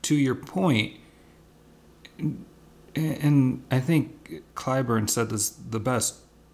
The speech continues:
or even Kamala, I think, Joe Biden knows loss. He's seen it. He's felt it. He's been there. And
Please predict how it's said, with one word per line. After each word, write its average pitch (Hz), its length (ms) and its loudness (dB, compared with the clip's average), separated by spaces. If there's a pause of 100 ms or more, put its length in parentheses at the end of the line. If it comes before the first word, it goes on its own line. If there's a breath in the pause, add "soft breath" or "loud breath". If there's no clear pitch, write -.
(120)
or 139 180 -2
even 151 460 0
Kamala, 131 420 -2
I 104 100 -4
think, - 340 -6 (480 loud breath)
Joe 156 200 4
Biden 147 340 2
knows 120 280 0
loss. 113 340 -4
He's 113 200 -2
seen 147 260 -2
it. 107 120 -6
He's 110 160 -6
felt 139 280 0
it. 101 80 -10
He's 98 140 -6
been 117 280 -2
there. 104 260 -6
And 117 400 -4